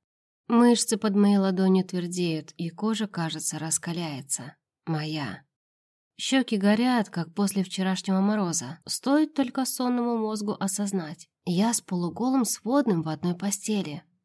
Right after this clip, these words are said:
Под одним одеялом. Добровольно. Его пальцы, живя своей жизнью, рисуют круги по позвонкам. Открываю глаза.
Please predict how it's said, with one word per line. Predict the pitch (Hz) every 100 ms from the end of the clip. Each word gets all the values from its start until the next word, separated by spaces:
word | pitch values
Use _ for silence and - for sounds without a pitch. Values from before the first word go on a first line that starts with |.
| _ _
Под | - 170 165
одним | 160 180 180 175
одеялом. | 170 165 170 208 190 151 120 - _ _ _
Добровольно. | 175 156 151 147 151 147 180 214 170 117 170 - _ _ _ _ _ _ _
Его | 247 240 247
пальцы, | 247 262 254 - 233
живя | 220 214 214
своей | - 220 214
жизнью, | 254 254 220 180 170
рисуют | 180 - 214 208 -
круги | 196 180 170
по | 170
позвонкам. | 185 180 185 190 160 123 170 _ _ _
Открываю | 165 156 165 160 165 160
глаза. | 185 185 143 -